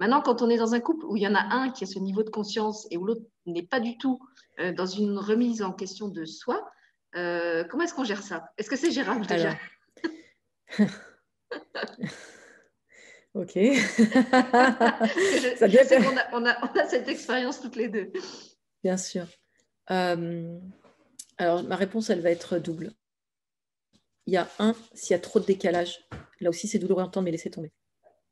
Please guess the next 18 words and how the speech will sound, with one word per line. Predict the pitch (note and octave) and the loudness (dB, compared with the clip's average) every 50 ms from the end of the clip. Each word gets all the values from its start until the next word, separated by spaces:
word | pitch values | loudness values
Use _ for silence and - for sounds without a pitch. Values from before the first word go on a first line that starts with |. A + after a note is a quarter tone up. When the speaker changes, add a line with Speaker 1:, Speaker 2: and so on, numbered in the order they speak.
| - _ _ _ _ - - - - - - _ _ _ | -20 _ _ _ _ -20 -20 -20 -20 -20 -20 _ _ _
Speaker 2:
S'il | _ - - F#3 | _ -2 0 0
y | |
a | F3 F3+ | 0 0
trop, | - - - B3 | -2 0 2 2
trop | A#3 A#3 - - G#3 | 2 2 2 0 0
de | - | 2
décalage, | - F#3+ F#3 - G3 F3+ E3+ E3+ F3 F3 F3 - - - - | 2 0 0 0 -2 0 0 0 -2 -2 -4 -8 -14 -12 -8
il | - E3 D#3+ D#3+ | -6 -4 -2 0
est | E3 E3 E3 E3 D#3+ - - - | 0 2 2 0 -2 -4 -6 -10
rare | E3 D3 E3+ F#3 F#3+ G3+ G3 - - - _ _ - | -6 -2 0 0 0 -2 -4 -6 -16 -20 _ _ -8
que | - F#3+ | -4 0
le | D#3+ E3+ | 0 0
décalage | D#3+ E3+ E3+ F3 F3+ F3 F3+ F3 - - - _ _ _ _ _ _ _ _ _ _ _ _ _ _ _ _ _ _ _ - | 0 -2 -2 0 0 0 0 -2 -6 -10 -14 _ _ _ _ _ _ _ _ _ _ _ _ _ _ _ _ _ _ _ -10
soit | E3+ D#3+ | -10 -8
comblé. | - - F3 E3 D#3+ D#3+ - _ - - _ _ _ _ _ _ _ _ - - _ - _ _ _ _ - - _ _ _ _ _ _ _ _ _ _ _ - | -6 -6 -4 -4 -4 -6 -8 _ -20 -20 _ _ _ _ _ _ _ _ -20 -20 _ -20 _ _ _ _ -20 -20 _ _ _ _ _ _ _ _ _ _ _ -4
Parce | - F3+ F3+ - - - | -4 -4 -4 -6 -14 -16
que, | - - - G#3 G3+ G#3 - - - - | -10 -2 0 2 2 0 -2 -6 -10 -8
euh, | F3+ F3+ F3+ F3 F3 E3+ E3+ E3+ E3 E3 E3 D#3+ E3 D#3+ D#3+ D#3 D#3 D#3 D#3 D#3 D#3 D#3 D#3+ | -6 -4 -2 -2 -2 -2 -2 -2 -4 -4 -6 -6 -6 -8 -6 -6 -8 -8 -8 -10 -10 -12 -12